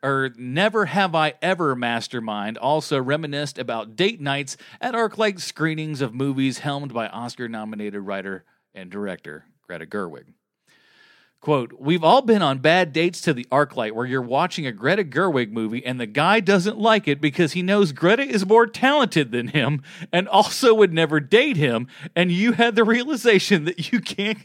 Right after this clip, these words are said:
<laughs> date this kind of guy anymore," Kaling joked. Save the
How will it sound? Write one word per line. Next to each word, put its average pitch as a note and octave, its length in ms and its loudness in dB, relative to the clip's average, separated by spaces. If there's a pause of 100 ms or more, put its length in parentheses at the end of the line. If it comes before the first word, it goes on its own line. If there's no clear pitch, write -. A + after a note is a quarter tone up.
<laughs> - 180 -18
date E3+ 300 -4
this G#3 180 2
kind F#3 320 -8
of F3+ 140 -10
guy C#3+ 320 4
anymore," G#2 480 -4 (300)
Kaling B2 400 -2
joked. G#2+ 400 -4 (640)
Save D3+ 440 0
the - 140 -16